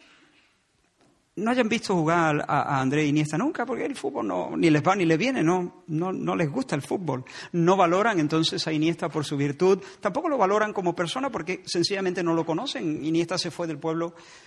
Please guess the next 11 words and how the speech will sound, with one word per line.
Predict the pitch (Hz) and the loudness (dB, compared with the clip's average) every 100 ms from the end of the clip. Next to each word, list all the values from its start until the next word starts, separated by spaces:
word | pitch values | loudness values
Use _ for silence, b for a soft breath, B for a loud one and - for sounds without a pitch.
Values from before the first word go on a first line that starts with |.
| B | B
siendo | - 165 156 147 143 - | -4 0 2 2 0 -4
muy | 143 139 | -2 -2
pequeño. | 135 135 233 202 139 143 - - B - | -2 0 2 2 0 -4 -16 -20 B -4
Sin | - 190 | 0 2
embargo, | 190 262 311 233 311 - - _ _ _ _ _ _ _ _ _ _ _ - _ | 4 6 4 2 -2 -8 -20 _ _ _ _ _ _ _ _ _ _ _ -20 _
ven | 202 226 285 | 4 4 6
a | |
Iniesta | 294 240 247 262 240 | 2 2 0 0 2
como | 208 196 | 2 4
un | 226 | 4
icono, | 233 269 269 214 294 - - _ | 6 6 8 6 4 -2 -18 _